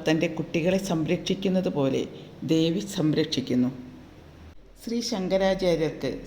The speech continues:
സരസ്വതി ദേവി നേരിട്ട് ദർശനം നൽകിയ പുണ്യഭൂമിയാണ് കൊല്ലൂർ മൂകാംബിക. കർണാടക സംസ്ഥാനത്ത് ഉടുപ്പി ജില്ലയിലെ ബൈന്ദൂർ താലൂക്കിൽ കൊല്ലൂരിൽ സൗപർണിക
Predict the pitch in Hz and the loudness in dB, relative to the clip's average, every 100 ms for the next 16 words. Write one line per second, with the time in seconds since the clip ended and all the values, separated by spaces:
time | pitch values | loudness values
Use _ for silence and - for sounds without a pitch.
0 | - 175 175 - 190 208 175 156 143 135 | -2 0 0 0 -2 0 4 4 4 2
1 | 147 175 190 202 208 - 170 160 160 185 | 4 4 4 4 2 2 4 4 4 2
2 | 185 170 147 135 143 139 - - - - | 4 4 2 4 2 2 -8 -14 -6 0
3 | 208 226 240 165 160 175 180 156 139 143 | 4 8 6 6 4 4 4 4 6 4
4 | 139 - 165 165 185 151 151 151 160 160 | 2 2 2 4 4 6 4 4 2 2
5 | 139 139 - - - - 214 202 214 220 | 2 2 0 -8 -16 -8 -6 -4 -4 -4
6 | 226 233 226 180 170 - 170 156 151 165 | -2 -4 -2 -4 -4 -2 2 4 2 0
7 | - 185 220 - 233 196 170 151 143 139 | 2 2 2 2 0 2 4 6 6 6
8 | 139 - 160 175 185 208 208 165 151 143 | 4 4 2 4 6 4 4 2 4 4
9 | 143 - 123 - - - _ _ 202 208 | 2 2 2 0 -20 -20 _ _ 4 6
10 | 214 220 220 220 - 185 180 185 190 202 | 6 6 4 2 2 4 6 6 4 2
11 | 202 | 4